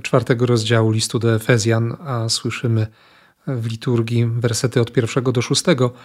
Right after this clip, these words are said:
też mówi, że każdemu z nas została ofiarowana, została dana łaska według miary daru Chrystusa. Ta rozrzutność, ta hojność Boga przekraczająca każde nasze ludzkie spodziewanie się,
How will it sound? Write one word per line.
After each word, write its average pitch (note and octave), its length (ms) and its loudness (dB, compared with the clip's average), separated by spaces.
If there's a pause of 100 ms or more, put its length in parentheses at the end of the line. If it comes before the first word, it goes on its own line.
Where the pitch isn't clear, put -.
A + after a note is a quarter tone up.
(140)
też - 220 -4
mówi, B2 280 2
że A#2+ 120 2
każdemu D#3 460 6
z C#3 80 2
nas E3+ 360 2
została C#3+ 460 2
ofiarowana, D3+ 760 4
została C#3+ 380 2
dana C3 460 0
łaska A2+ 600 0 (320)
według B2 440 2
miary D#3+ 560 6
daru C#3 420 4
Chrystusa. C3 720 -2 (480)
Ta B2 100 -2
rozrzutność, C#3+ 800 2
ta A2+ 120 -4
hojność C#3 960 4
Boga B2+ 480 0 (320)
przekraczająca A#2+ 1160 0 (420)
każde B2+ 500 2 (100)
nasze A#2+ 300 4
ludzkie B2+ 380 0
spodziewanie A#2 880 4
się, B2 280 -4